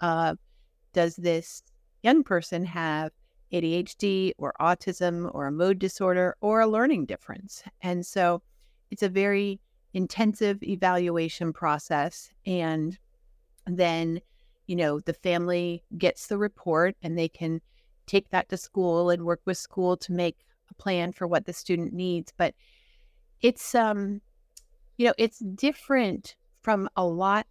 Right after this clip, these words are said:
of other situations you come across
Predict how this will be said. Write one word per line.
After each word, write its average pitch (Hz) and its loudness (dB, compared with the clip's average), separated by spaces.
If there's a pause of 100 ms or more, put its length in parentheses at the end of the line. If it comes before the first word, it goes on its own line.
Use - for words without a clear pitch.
(100)
of 175 -2 (160)
other 175 0 (1300)
situations 196 0
you 165 -2
come 269 0
across 160 -4